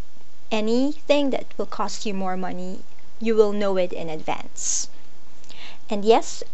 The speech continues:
of course, our promo code is still available for you to use. It's podcast twenty, P O D C A S T two zero, podcast twenty. Whether you need a bookkeeping template or would like to enroll in one of our construction accounting classes,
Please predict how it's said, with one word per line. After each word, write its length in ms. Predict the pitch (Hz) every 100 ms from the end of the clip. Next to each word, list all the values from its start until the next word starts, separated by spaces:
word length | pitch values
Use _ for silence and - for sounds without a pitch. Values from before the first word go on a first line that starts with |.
| -
of 160 | - -
course, 340 | 269 302 302
our 200 | 254 214
promo 340 | - 302 302
code 380 | 302 285 262 262
is 160 | - 220
still 280 | - 233 233
available 420 | 214 214 208 220
for 160 | -
you 180 | 202 240
to 100 | 277
use. 580 | 269 262 254 254 - - - - -
It's 180 | 202 -
podcast 560 | 233 247 262 247 -
twenty, 460 | - 220 208 202 214 -
P 180 | 208
O 140 | 196 190
D 280 | 180 214 214
C 380 | - 185 190
A 80 | -
S 160 | 226 -
T 240 | - 220
two 260 | - 226 208
zero, 460 | 190 185 185 180 196 - - - -
podcast 560 | - 254 - 214 - -
twenty. 440 | - 196 185 180 - - - - -
Whether 240 | 220 214
you 140 | 208
need 160 | 202 190
a 60 | 185
bookkeeping 500 | 269 - 294 262 240
template 800 | 247 214 233 208 214 247 - - -
or 440 | 220 220 220 214 226
would 160 | 208 196
like 180 | 220
to 120 | - 254
enroll 320 | 220 220 196
in 200 | 202 202
one 140 | 190
of 140 | 196 190
our 220 | 185 185
construction 680 | - 208 - 180 - 226 -
accounting 500 | 196 208 196 185 175
classes, 720 | 190 208 226 220 226 -